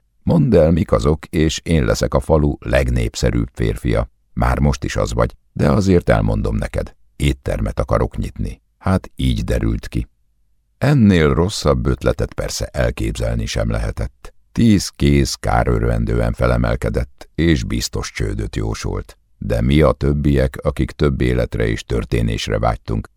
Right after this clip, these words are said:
szomorúan felsóhajtottunk. Minden házban volt tűzhely,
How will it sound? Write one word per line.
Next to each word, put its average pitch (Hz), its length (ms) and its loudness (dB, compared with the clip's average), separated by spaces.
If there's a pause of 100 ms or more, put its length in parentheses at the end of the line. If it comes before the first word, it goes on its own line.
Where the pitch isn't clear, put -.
szomorúan 60 580 0
felsóhajtottunk. 50 1300 -8 (180)
Minden 64 380 2
házban 60 460 0
volt 62 240 -2
tűzhely, 60 520 -2